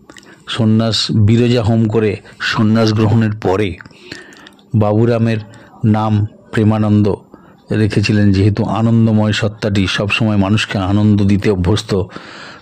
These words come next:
তার নামটি সম্ভবত স্বামীজি চয়েস করে রেখেছিলেন। এই সন্ন্যাস হওয়ার পরে কাশী, বৃন্দাবন ভ্রমণ করে বহুদিন কাটিয়ে চলে আসলেন।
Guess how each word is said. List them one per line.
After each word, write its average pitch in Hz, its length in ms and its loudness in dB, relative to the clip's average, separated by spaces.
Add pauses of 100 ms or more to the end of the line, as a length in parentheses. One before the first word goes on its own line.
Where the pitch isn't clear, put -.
তার 107 160 0
নামটি 104 460 0 (540)
সম্ভবত 101 680 0 (120)
স্বামীজি 104 560 0
চয়েস 98 300 -2
করে 95 220 -2
রেখেছিলেন। 92 480 0 (1700)
এই 143 340 2 (1500)
সন্ন্যাস 127 600 0
হওয়ার 117 180 2
পরে 110 280 -2 (640)
কাশী, 113 400 -2
বৃন্দাবন 107 640 2 (840)
ভ্রমণ 104 340 2
করে 104 280 -2 (600)
বহুদিন 104 400 2
কাটিয়ে 95 480 -2 (1120)
চলে 101 300 0
আসলেন। 90 360 -2